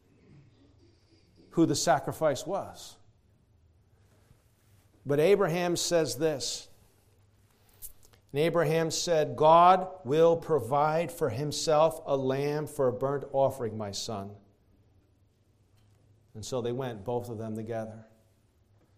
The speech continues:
And what happened? We know the story. As Abraham, I can, I,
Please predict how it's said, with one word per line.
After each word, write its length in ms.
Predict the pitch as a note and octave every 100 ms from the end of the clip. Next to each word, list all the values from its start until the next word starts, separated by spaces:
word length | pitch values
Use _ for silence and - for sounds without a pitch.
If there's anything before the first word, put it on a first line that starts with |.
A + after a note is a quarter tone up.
| _ _ _ _ -
And 140 | C3
what 160 | C#3+ C3
happened? 460 | C#3 C3+ - G#2 - -
We 100 | B2+
know 220 | C3+ C#3
the 100 | B2+
story. 580 | - - C#3+ C3 G#2+ F#2+ - _ _ _ _ _ _ _ _ _ _ _ _ _ _ _ _ _ _ _ _ A#2
As 140 | G#2+
Abraham, 720 | B2+ C#3+ C#3+ A2 B2+ A#2+ G#2 F#2 - _
I 80 | -
can, 220 | - C#3+
I, 240 | B2+ A2+